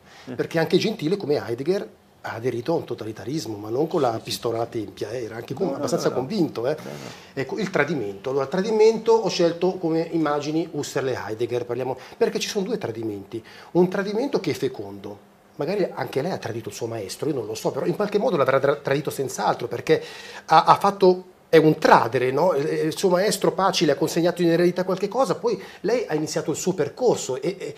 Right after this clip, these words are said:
Speaker 2: inevitabilmente anche per far continuare il suo pensiero deve tradirlo, deve cambiarlo.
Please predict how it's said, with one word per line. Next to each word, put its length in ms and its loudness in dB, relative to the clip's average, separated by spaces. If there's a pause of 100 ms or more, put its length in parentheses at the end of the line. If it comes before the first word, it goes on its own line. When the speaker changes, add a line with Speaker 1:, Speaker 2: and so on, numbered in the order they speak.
(120)
Speaker 2:
inevitabilmente 800 -2
anche 160 2
per 220 -2
far 160 -2
continuare 400 0
il 80 0
suo 80 -4
pensiero 440 -4
deve 240 -4
tradirlo, 540 -4
deve 200 -4
cambiarlo. 520 -8